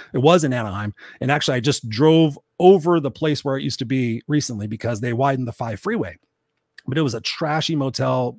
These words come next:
drugs, prostitution, cops, cockroaches, everything. It was a shitty, shitty motel. And, um, and ultimately, what was I trying to say? What was I trying to think of? Um, the shitty motel.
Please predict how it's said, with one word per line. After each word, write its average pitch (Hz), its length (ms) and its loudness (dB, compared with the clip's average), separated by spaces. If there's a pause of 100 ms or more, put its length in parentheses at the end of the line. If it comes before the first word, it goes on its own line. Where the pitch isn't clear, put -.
(120)
drugs, 147 400 0
prostitution, 131 800 -6
cops, 131 680 -6
cockroaches, 131 720 -4 (400)
everything. 107 400 -4
It - 20 -10
was 107 100 -8
a 110 40 -8
shitty, 143 360 -2
shitty 135 300 -2
motel. 113 460 -4 (520)
And, 131 500 -2 (220)
um, 123 500 -2 (960)
and 131 160 -2
ultimately, 131 720 -2 (1400)
what 127 80 -4
was 117 80 -6
I 117 40 -8
trying 110 180 -10
to 101 60 -8
say? 101 240 -6
What 107 120 -8
was 101 120 -10
I 113 40 -12
trying 101 180 -10
to 92 40 -10
think 113 180 -10
of? 92 280 -12
Um, 120 640 -4 (280)
the 131 120 -4
shitty 170 260 -2
motel. 131 540 -2